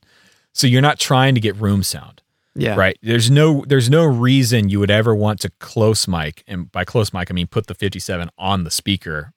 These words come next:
Speaker 1: in the cabinet. When you're s-, when you're miking that way, you're not trying to get room sound.
Speaker 2: Right,
Speaker 1: If you're
Speaker 2: right.
Speaker 1: trying to get room sound,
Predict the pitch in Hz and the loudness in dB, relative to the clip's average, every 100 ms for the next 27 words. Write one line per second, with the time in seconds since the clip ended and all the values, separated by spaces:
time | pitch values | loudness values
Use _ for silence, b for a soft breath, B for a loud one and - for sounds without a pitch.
0 | _ 87 82 - 92 82 107 117 131 - | _ -12 -10 -6 -6 -2 0 2 2 0
1 | 123 120 113 110 160 180 170 170 160 160 | 0 0 2 2 0 0 -2 0 0 0
2 | 117 120 - 233 107 98 67 87 85 - | 0 0 -2 -2 0 -2 -6 -8 -6 -6
3 | 65 69 _ b b 127 123 156 - - | -10 -16 _ b b -4 0 2 2 2
4 | 160 190 151 98 104 139 151 165 180 202 | 2 2 0 0 0 0 0 -2 -2 -4